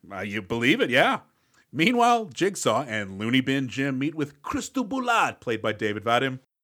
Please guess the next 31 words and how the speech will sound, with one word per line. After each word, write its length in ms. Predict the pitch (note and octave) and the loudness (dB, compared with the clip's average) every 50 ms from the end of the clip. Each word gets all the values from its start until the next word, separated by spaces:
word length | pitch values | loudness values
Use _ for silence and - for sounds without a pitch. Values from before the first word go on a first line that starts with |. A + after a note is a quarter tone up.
| _ - | _ -4
to 80 | - C#3+ | -4 -4
discuss 400 | C#3 C#3+ D3 - G3+ F3+ F3 - | -2 -2 -2 0 0 0 0 0
the 140 | - E3+ D#3 | 0 0 0
illegal 400 | D3 C#3 C#3 E3 F3 F3+ F3+ E3 | 0 2 2 0 0 0 -2 -4
shipment 460 | - - F3+ D#3 C#3+ B2 B2 - - | -2 -2 -2 -2 -2 -4 -8 -8 -4
coming 280 | - C3 A#2 A2+ A2 | -4 -2 -2 -2 -4
into 120 | A2+ A2+ A2+ | -4 -4 -6
the 80 | A2+ | -6
port. 260 | A#2 - B2+ A2+ G2+ - | -6 -2 -2 -2 0 2
By 160 | B2+ B2 B2 | 2 2 2
the 100 | B2 A#2+ | 2 2
way, 320 | B2 B2+ B2+ B2+ B2 A#2+ - _ _ _ _ | 2 2 2 2 0 -2 -4 _ _ _ _
I 140 | - A#2+ A#2+ | -2 0 0
do 160 | A#2+ C#3+ D3+ | 2 2 0
apologize 520 | D3 D3 D3+ D3 D3 C3+ B2+ C3+ C3+ C3 B2 | 0 2 0 0 0 0 0 0 -2 0 -2
if 100 | C3 A2 | -2 -4
it's 140 | A2+ - - | -4 -6 -6
offensive 380 | - - B2+ A#2+ A2+ C3+ A2+ | -6 -4 -4 -4 -4 -6 -4
how 140 | A#2 B2 A2+ | -2 -2 -2
I'm 80 | A2+ A2 | -2 -2
pronouncing 400 | - A#2+ A#2 A#2 A2+ - B2+ A#2 | -4 -2 -2 -2 -4 -4 -4 -4
these 180 | A#2 A2+ G#2+ | -4 -6 -4
names. 220 | B2 A#2 A#2+ A#2 A#2 | -4 -4 -2 -2 -4
I'm 120 | G#2 G#2 | -4 -4
only 140 | A2 A2 A2 | -4 -4 -4
gonna 140 | A2+ A2+ G#2+ | -6 -6 -4
do 160 | A2+ A2 G#2+ | -2 -2 -2
it 60 | G#2+ | -2
once, 200 | G2+ G#2 A2 G#2+ | -4 -6 -8 -8
but 140 | - - G2+ | -8 -10 -8
that's, 220 | G#2+ G#2 G2+ - | -8 -8 -8 -10